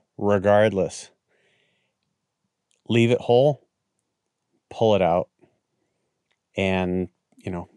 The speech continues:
hope that you get 'em all. I've, I had a dog whacked by a porcupine,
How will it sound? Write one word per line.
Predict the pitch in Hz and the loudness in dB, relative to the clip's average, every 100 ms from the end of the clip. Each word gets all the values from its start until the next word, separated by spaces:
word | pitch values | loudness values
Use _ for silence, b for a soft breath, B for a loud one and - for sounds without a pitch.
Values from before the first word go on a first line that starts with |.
| - | -14
hope | - 127 127 | 0 0 0
that | - | -4
you | 107 | 0
get | 104 120 | 2 2
'em | 110 | 2
all. | 82 85 | 0 0
I've, | 110 - - | 0 -4 -4
I | 110 | 0
had | 113 117 | 2 2
a | |
dog | 104 107 107 101 | 2 2 2 2
whacked | 104 107 107 - - | 2 2 2 -2 -6
by | 117 113 110 107 B B B B B B B B 190 B B B B B _ _ | 0 2 2 0 B B B B B B B B -16 B B B B B _ _
a | - | -4
porcupine, | - 135 - 123 127 123 123 120 120 120 | 2 2 2 -2 0 2 2 2 0 -4